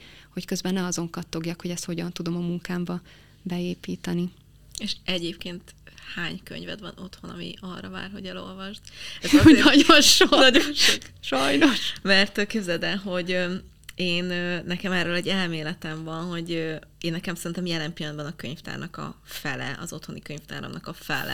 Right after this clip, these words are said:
Speaker 1: Fele?
Speaker 2: Szerintem tuti, hogy a fele olyan könyv,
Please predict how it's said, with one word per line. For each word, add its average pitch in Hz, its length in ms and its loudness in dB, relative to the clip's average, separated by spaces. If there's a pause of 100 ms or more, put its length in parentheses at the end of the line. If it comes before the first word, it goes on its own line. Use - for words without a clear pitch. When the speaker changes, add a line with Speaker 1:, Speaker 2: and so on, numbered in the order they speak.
(140)
Speaker 1:
Fele? 196 300 -4 (120)
Speaker 2:
Szerintem 180 560 -4 (240)
tuti, - 280 -10
hogy 131 100 -10
a - 100 -10
fele 143 480 -6 (140)
olyan 151 420 -6
könyv, 180 300 -8